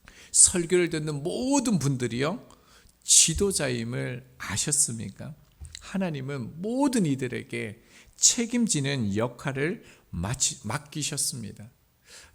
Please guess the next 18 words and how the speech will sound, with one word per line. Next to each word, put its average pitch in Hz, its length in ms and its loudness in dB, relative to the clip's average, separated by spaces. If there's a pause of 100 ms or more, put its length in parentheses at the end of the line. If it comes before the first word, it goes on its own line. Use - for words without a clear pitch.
따라서 143 440 0
우리가 123 400 0
누군가를 143 800 0
하나님이 185 580 2
세우신 160 480 0
사람으로 147 920 -4 (380)
인정하지 151 1000 0
않는다면요, 113 1300 -2 (920)
그것은 143 520 4
곧 143 200 2
하나님께서 185 720 2
내게 147 280 2
맡기신 160 640 0
자리 175 380 2
또한 175 340 0 (540)
인정하지 240 920 0
못하는 147 580 -2
삶으로 147 800 0